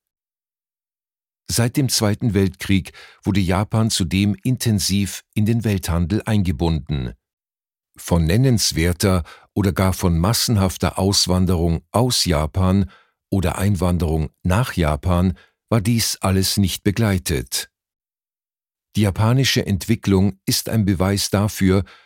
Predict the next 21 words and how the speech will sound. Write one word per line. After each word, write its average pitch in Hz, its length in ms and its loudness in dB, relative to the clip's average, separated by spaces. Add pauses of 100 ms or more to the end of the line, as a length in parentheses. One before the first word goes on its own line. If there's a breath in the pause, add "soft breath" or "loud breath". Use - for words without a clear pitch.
(120 loud breath)
dass 107 220 0
man 101 160 2
den 92 180 2
Transfer 110 600 0
von 69 300 -6
technischem 92 560 -2
Wissen, 104 440 0 (280 loud breath)
von 95 360 -2
administrativer 110 1080 -2
Expertise, 95 920 -2 (440 soft breath)
die 117 60 -2
Übertragung 101 720 0
ganzer 98 380 0
Institutionen 107 1120 0 (260 soft breath)
sowie 117 280 -2
die 107 160 -4
Integration 113 800 0
in 95 140 -4
die 82 160 -4
Weltwirtschaft 101 840 -2 (100)
vollständig 104 880 0